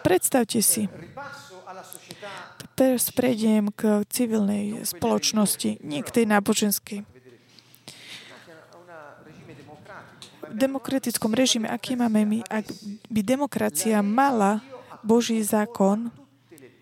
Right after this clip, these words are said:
na základe ktorej tak, o, urobí, mm, stanoví všetky zákony, ak každý zákon,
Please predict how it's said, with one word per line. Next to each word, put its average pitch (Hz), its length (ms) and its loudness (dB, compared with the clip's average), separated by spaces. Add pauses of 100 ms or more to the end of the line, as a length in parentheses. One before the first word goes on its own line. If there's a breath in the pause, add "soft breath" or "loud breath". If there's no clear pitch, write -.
(240 loud breath)
na 214 240 4
základe 214 400 0
ktorej 247 320 2
tak, 202 240 -4
o, 196 480 4
urobí, 202 640 0
mm, 190 400 -6
stanoví 196 400 0
všetky - 400 -4
zákony, 240 480 -2 (960 loud breath)
ak - 240 0
každý 285 400 2
zákon, 247 560 2